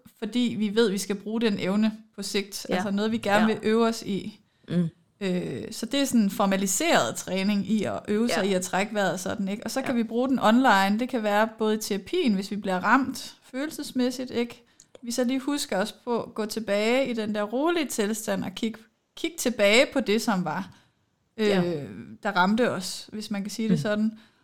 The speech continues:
Speaker 1: Og så også tænker, jeg tænker egentlig også i et arbejdsliv, kommer jeg lige til at tænke på, at jeg, nu, nu er mit arbejde jo at sidde i terapien, men egentlig hvis man var ude på en arbejdsplads, ville man vel også kunne bruge den, især når man sidder til møder, kunne man i høj grad bruge den, ikke? Men også hvis man lige bliver ramt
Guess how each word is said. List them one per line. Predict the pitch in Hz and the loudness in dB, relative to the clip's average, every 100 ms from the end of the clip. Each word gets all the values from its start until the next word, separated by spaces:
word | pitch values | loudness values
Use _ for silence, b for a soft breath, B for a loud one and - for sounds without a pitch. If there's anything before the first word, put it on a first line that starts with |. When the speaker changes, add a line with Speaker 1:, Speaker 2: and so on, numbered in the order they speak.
| B | B
Speaker 1:
Og | 226 226 | -2 0
så | 269 240 | 2 4
også | 226 277 285 277 | 4 4 2 -4
tænker, | - 254 240 | 2 4 4
jeg | 233 233 | 0 -2
tænker | 311 349 | 0 2
egentlig | 339 247 208 | 4 4 4
også | 247 - - - | 2 0 -8 -2
i | 233 | 0
et | 214 | 2
arbejdsliv, | 190 254 392 320 277 285 247 | 4 4 2 -2 -4 -4 -4
kommer | 262 240 | 0 2
jeg | |
lige | 262 | 2
til | 269 | -2
at | 262 | -10
tænke | 302 311 | -10 -6
på, | 285 | -2
at | 240 214 | 0 0
jeg, | - - - - | -4 -10 -16 -8
nu, | 233 277 | -4 0
nu | 262 277 | 0 2
er | 262 | 4
mit | 240 | 4
arbejde | 202 214 269 208 | 4 4 4 2
jo | |
at | 202 | 0
sidde | - 311 | 0 0
i | 330 | 0
terapien, | 240 233 294 226 | -4 -2 0 0
men | 202 196 | 0 -2
egentlig | 294 233 | 0 2
hvis | 220 233 | 0 -2
man | 202 | 0
var | 208 302 | 2 2
ude | 277 302 339 339 b b b b _ _ - | 0 0 -2 -4 b b b b _ _ -6
på | |
en | 220 | 0
arbejdsplads, | 160 262 269 - 214 226 240 | 4 4 2 -2 -4 -4 -4
ville | 226 | -2
man | 214 | -2
vel | 214 | -2
også | 254 277 | -4 -4
kunne | 262 240 | -8 -8
bruge | 254 277 | -6 -6
den, | 320 220 214 | 0 0 0
især | - 311 196 185 185 - - - - | 0 2 2 2 -6 -16 -20 -20 -14
når | 208 | -6
man | 185 | -4
sidder | 185 180 | -4 -6
til | 180 180 | -2 0
møder, | 202 311 330 | 2 2 2
kunne | 330 208 | 0 -2
man | 180 | 0
i | |
høj | 226 294 | 2 2
grad | 240 214 | 2 -2
bruge | 214 226 | -2 0
den, | 240 | 2
ikke? | 233 240 | 2 2
Men | 208 | 0
også | 156 269 285 254 | 2 2 2 0
hvis | 220 214 | 0 0
man | 226 220 | 0 0
lige | 254 | 0
bliver | 240 208 | 0 4
ramt | 214 220 | 4 4